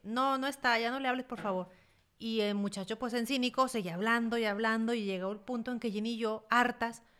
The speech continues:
hablaba. Y nosotros, "Ya llegó el límite, ya no le hables, o sea, por favor, ya no estés hablando de esta casa". Y le,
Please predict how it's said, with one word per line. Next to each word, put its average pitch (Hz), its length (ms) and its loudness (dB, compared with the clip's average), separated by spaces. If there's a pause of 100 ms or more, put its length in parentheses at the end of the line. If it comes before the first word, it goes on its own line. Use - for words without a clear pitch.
(320)
hablaba. 175 520 -2 (320)
Y 220 80 -2
nosotros, 208 400 -2
"Ya 226 180 4
llegó 254 260 4
el 277 140 2
límite, 285 480 2
ya 254 160 2
no 311 120 2
le 330 120 4
hables, 330 240 4
o - 20 -2
sea, 240 160 -4
por 240 160 4
favor, 247 360 6
ya 320 80 2
no 330 80 0
estés 302 200 -6
hablando 302 220 -2
de - 20 -8
esta 294 140 -8
casa". 247 220 -2
Y 226 60 2
le, 202 300 -2